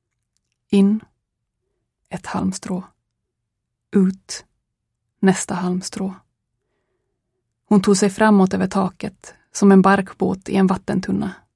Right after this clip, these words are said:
Vågorna slog runt båtens skrov.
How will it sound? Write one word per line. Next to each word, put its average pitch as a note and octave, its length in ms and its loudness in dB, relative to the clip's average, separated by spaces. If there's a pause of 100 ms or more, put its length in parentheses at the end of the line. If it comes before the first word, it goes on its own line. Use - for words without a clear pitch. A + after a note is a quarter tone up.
(1800)
Vågorna F#3+ 480 4
slog G3 480 2
runt F#3 160 4
båtens F#3 500 -2
skrov. F#3+ 500 -6